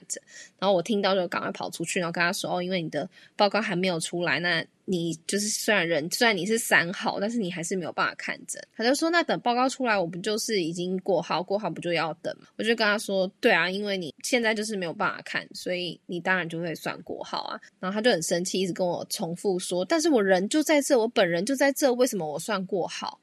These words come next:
他就是一直跳针，他没有办法理解为什么自己过号，然后一直在柜台大吼大叫，说他现在就是要看诊，但他就是没有办法看诊。那我就，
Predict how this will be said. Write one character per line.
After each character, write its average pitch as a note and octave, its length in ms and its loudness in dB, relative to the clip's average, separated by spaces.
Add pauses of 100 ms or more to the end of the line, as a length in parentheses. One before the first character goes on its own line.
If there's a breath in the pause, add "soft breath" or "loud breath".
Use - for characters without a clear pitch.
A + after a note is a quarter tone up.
他 - 120 -4
就 C4 100 0
是 C#4 100 4
一 A#3+ 60 4
直 G3 100 2
跳 G#3 320 0
针， F3 240 -2
他 G#3+ 100 -6
没 A3 100 -2
有 F3+ 60 0
办 G3+ 160 4
法 D#3 80 2
理 E3+ 140 -4
解 D#3+ 120 -6
为 F3+ 60 -4
什 F#3+ 60 -6
么 D#3+ 80 -6
自 F#3+ 100 -6
己 D#3+ 160 -2
过 D#3 200 -2
号， - 260 -12 (140)
然 F#3 120 -4
后 G3+ 60 2
一 A3 80 0
直 G3 100 -4
在 F#3+ 380 4
柜 F#3+ 180 2
台 - 300 -4 (400)
大 G3 180 4
吼 - 240 -12
大 F#3 180 -4
叫， F#3+ 300 -8 (100)
说 - 160 -8
他 G#3+ 180 -6
现 G#3 220 0
在 F3+ 160 0
就 F3+ 100 -6
是 F#3+ 120 -4
要 E3+ 120 0
看 F#3 320 -8
诊， - 240 -8
但 A3 160 -6
他 A3 120 -4
就 G#3 100 -6
是 G3+ 160 -6
没 F3+ 120 -2
有 E3+ 100 -6
办 E3+ 140 0
法 - 200 -8
看 - 300 -8
诊。 - 160 -8 (180 loud breath)
那 F#3+ 120 4
我 E3 100 2
就， F#3 360 2